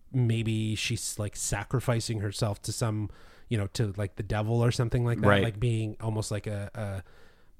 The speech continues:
Speaker 1: a, a new exorcism kind of thing.
Speaker 2: Sure, yeah.
Speaker 1: It, it seems it, it's, yeah, I don't know if I'll check this one out. It almost seems too, too weird. I'm, I'm still, like, I'm mustering up the courage to even just watch, um, Hereditary.
Speaker 2: Oh, right. Yeah, yeah,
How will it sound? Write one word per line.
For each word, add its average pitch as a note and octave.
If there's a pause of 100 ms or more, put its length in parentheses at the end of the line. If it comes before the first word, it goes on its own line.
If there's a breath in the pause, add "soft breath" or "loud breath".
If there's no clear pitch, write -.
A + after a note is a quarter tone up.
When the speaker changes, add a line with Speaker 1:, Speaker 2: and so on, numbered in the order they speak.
(360)
Speaker 1:
a, C#3
a C#3
new B2
exorcism C3
kind C3
of C3
thing. C#3
Speaker 2:
Sure, B2+
yeah. G2
Speaker 1:
It, C3
it C#3+
seems D3
it, C#3
it's, B2 (480 soft breath)
yeah, A2+
I -
don't C#3+
know D3
if -
I'll G#2+
check F#2+
this -
one G2
out. F#2
It G#2
almost B2+
seems C3+
too, A#2
too B2
weird. A2
I'm, C#3
I'm C#3+
still, D#3
like, B2
I'm B2
mustering C3+
up B2
the A2
courage B2
to A#2+
even A2
just A2
watch, A2
um, G2+
Hereditary. G#2+
Speaker 2:
Oh, G#2
right. F#2+
Yeah, G#2+
yeah, G2+